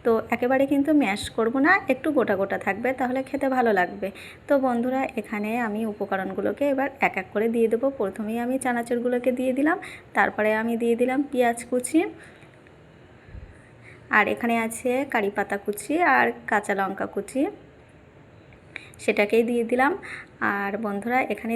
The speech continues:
দিয়ে দেবো আমি শসা কুচি। তো আমি যে পরিমাণ আর কি মুড়ি মাখবো, তো সেই হিসাবেই আমি উপকরণগুলো নিয়েছি। আপনারা বেশি মাখালে তো উপকরণগুলো একটু বেশি করে নেবেন। তো এখানে আমি দিয়ে দিয়েছি বাদাম আর মুগ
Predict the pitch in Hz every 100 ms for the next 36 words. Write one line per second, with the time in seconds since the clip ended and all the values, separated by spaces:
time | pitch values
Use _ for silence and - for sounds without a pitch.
0 | 220 214 208 208 226 226 214 285 466 -
1 | - - - 240 226 202 202 - - 269
2 | 269 269 226 220 254 247 247 233 226 226
3 | 240 254 240 240 262 285 277 240 220 208
4 | 226 220 208 208 233 320 359 285 277 214
5 | 208 208 226 208 208 226 262 254 262 240
6 | 233 226 220 220 233 233 190 190 202 190
7 | 214 254 240 214 - 254 247 113 226 262
8 | 311 - 233 262 - 214 - 202 196 196
9 | 226 277 254 - 302 226 202 277 370 -
10 | - - - 220 202 185 165 165 - -
11 | - 277 269 277 269 262 262 247 240 240
12 | 240 240 277 277 226 196 208 220 254 -
13 | 196 196 202 208 214 208